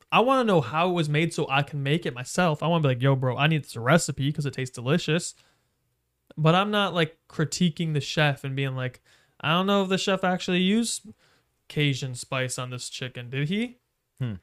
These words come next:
Speaker 1: Did he actually use Tony's? Let me see the evidence for that he used Tony's." It's like, "Just enjoy the meal." You find anything?
Speaker 2: I can't find when
Speaker 1: I'm just
Speaker 2: it was
Speaker 1: ranting out
Speaker 2: created,
Speaker 1: here.
Speaker 2: dude. I honestly haven't listened to a word you've said the last,
Speaker 1: I know.
Speaker 2: like,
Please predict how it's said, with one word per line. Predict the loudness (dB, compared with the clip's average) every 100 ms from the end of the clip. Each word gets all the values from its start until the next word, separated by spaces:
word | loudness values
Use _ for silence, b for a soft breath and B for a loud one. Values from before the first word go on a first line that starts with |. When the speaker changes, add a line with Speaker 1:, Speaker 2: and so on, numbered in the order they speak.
| _ 0
Speaker 1:
Did | 2
he | 4
actually | 4 2 -2
use | 0 0 0 -4 -8 -12 -8
Tony's? | -4 -2 -2 -6 -10 -12
Let | -6 -2
me | -2
see | -2 -2 0
the | 2
evidence | 0 2 0 -2 -6
for | -4 0
that | 2
he |
used | 2 0 -2
Tony's." | -6 -6 -8 -12
It's | -4
like, | -4 -4 B B
"Just | -4 -2
enjoy | -4 0 2 2
the | 0
meal." | 2 2 0 _ _ _ _ _ _ _ _ _ _ _ _ _ _ _ _ _ _ _ _ _ _ _ _ _ -8
You | -4
find | 0 2
anything? | 0 -2
Speaker 2:
I | -6
can't | -4 -4 -4 -4
find | -4 -4 -6 -6
when | 0
Speaker 1:
I'm | 0
just | 0
Speaker 2:
it |
was | 0
Speaker 1:
ranting | 0 2 0
out | 0
Speaker 2:
created, |
Speaker 1:
here. | -4 -6 -10 _
Speaker 2:
dude. | -12 -12 -14 _ _ _ _ _ _ _ _ _ _
I | 2
honestly | 4 6 6
haven't | 4
listened | 2 0
to | -2
a |
word | -2 -6
you've | -6
said | -10 -12 -10
the | -12
last, | -6 0
Speaker 1:
I | 4
know. | 4
Speaker 2:
like, | 2